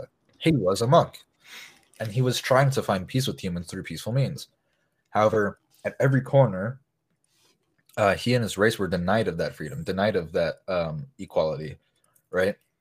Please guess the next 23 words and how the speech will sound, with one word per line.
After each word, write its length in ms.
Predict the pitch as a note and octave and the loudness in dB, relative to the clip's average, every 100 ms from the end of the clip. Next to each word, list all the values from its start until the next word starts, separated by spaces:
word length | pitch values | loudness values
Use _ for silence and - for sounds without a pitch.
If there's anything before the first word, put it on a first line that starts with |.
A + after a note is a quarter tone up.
| _ - | _ -12
And 120 | G2+ | -8
they 60 | F2+ | -6
kept 440 | - - C#3 - | -2 2 2 0
killing 380 | - - A2+ E2+ | -6 -2 -2 -2
them 140 | C#2 - - | -8 -10 0
over 460 | A#2 C#3 C3+ B2+ | 4 4 6 4
and 80 | A2+ | 6
over 200 | G2+ G2 | 4 4
and 80 | F#2+ | 2
over 200 | F2 D2 | 2 0
again 180 | D#2 C2+ | -4 -4
in 100 | F2 | -6
front 240 | - A#2 | -2 0
of 60 | A#2 | 0
his 120 | G#2 | 2
eyes. 260 | F#2 E2 - | 0 0 -2
And 100 | F2+ | -4
he 60 | |
kept 340 | E2+ - C3 - | -2 0 0 -2
trying 340 | - B2 A#2+ | 0 2 2
to 100 | A2+ | -2
be, 340 | F#2 A2 G#2 G#2+ | -2 -2 0 -2
like, 260 | F2 E2+ | -2 -4